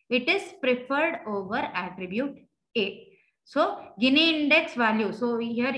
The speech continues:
we are calculating the impurity. Lesser the impurity, so better the attribute. We can consider that attribute. I hope you are getting. It is not the, uh, gain which we have discussed.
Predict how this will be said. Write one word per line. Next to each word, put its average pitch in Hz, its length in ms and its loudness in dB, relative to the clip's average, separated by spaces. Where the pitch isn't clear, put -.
we 254 220 -2
are 262 160 -2
calculating 247 520 -2
the 277 80 2
impurity. 247 720 -2
Lesser 233 520 2
the 226 120 6
impurity, 294 680 2
so 285 100 -6
better 240 400 2
the 330 80 2
attribute. 226 520 -2
We 269 60 -8
can 359 280 -2
consider 254 340 -2
that 240 220 -4
attribute. 180 480 -6
I 208 40 -8
hope 226 240 -2
you 254 80 2
are 226 40 2
getting. 214 280 0
It 233 140 0
is 320 180 2
not 285 360 4
the, - 1040 -4
uh, 202 580 0
gain 320 360 2
which - 260 -4
we 269 80 2
have 254 240 0
discussed. - 400 -8